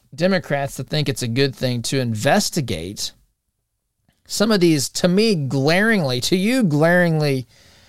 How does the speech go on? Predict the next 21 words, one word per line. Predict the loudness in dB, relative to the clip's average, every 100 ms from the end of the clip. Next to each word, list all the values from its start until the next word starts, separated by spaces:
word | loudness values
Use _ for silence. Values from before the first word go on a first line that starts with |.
| _ _ _ _
uh, | -4 -4 -2
obvious | 0 2 2 0 -2 -6
problems | -2 2 2 2 -2 -4 -6
with | -2 0 0 -2 -6
Hillary, | 2 2 2 0 0
the | -2
Democrat | -4 -4 -2 -2 -2 0
Party, | 0 2 2 -2 -4 _ _ _ _ _ -8
um, | -4 -2 -2 -4 -6 -8 _ _ _
what's | -14 -12
being | -4 -2 0 -2 -4 -8
termed | -6 -4 -6 -2
here, | -2 -2
Russiagate | -4 -4 -4 -4 -4 -4 -4 -4
and | -4
all | -4 -6
this | -6
stuff, | -6 -6 -8 -10 -14 -20 _ _
spying, | -10 -4 0 2 2 2 2 0 -2
Durham, | -2 -2 0 0 0 -2 -6 _ _ -20 -20 -20 -20 _ -10
um, | -6 -4 -4 -4 -6